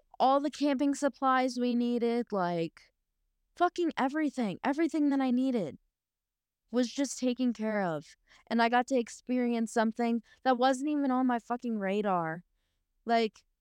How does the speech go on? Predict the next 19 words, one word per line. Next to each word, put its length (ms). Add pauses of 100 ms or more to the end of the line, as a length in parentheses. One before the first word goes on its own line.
(720)
I 80
got 200
to 80
see 180
a 40
concert 500
inside 340
of 80
a 40
cave. 500
Come 280
on, 300
guys. 560 (1120)
Anywho, 720 (260)
getting 260
back 260
on 240
with 200
it. 180